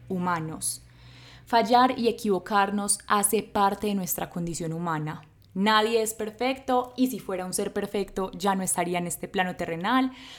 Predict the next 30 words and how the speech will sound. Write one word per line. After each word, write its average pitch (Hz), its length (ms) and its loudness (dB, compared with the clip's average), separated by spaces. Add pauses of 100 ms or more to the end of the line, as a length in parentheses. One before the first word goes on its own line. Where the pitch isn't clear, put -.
sino 185 240 -12
por 190 140 -4
allá, 196 480 -4
en 202 80 -6
otra 180 220 -6
dimensión, 196 680 2
iluminado. 202 840 2 (460)
Entonces 190 800 2
hay 190 80 -6
que - 100 -4
entender 226 440 2
que - 100 0
nuestros - 400 -2
papás 170 560 -2
no 214 640 4
vinieron 208 400 4
con 190 180 -2
un 165 80 -2
manual 165 560 0 (560)
y 208 140 -2 (120)
todos 254 260 6
hacemos 208 340 2
lo 226 100 6
mejor 196 320 0
que 202 120 -4
podemos 196 680 0
con 196 320 -2
lo 175 120 -2
que 170 100 -12
tenemos 180 720 -4